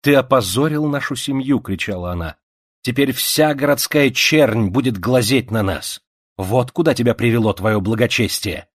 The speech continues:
В тюрьму! Впрочем, чего же было и ждать от сына католички?» «Сударыня, с арестованными на иностранном языке говорить не полагается», — прервал ее офицер. Но его слова потонули в потоке обвинений,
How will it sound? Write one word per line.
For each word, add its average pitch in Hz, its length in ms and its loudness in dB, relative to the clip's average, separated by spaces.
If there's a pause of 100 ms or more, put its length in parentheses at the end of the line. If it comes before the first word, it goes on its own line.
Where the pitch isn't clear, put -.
В - 140 -20
тюрьму! 160 600 4 (480)
Впрочем, 123 500 0
чего 123 340 0
же 110 120 0
было 117 240 0
и 117 120 2
ждать 92 540 -2
от - 140 -8
сына 90 360 -2
католички?» - 760 -4 (840)
«Сударыня, 92 680 0
с - 100 -8
арестованными 107 920 0
на 113 180 2
иностранном 123 640 0
языке 113 460 0
говорить 101 480 -2
не 117 120 0
полагается», — 113 840 -2 (300)
прервал 87 420 -2
ее 80 140 -8
офицер. 78 520 -10 (720)
Но 92 140 -4
его 117 180 0
слова 120 380 -4
потонули 120 720 -2
в - 100 -12
потоке 98 440 -6
обвинений, 90 720 -2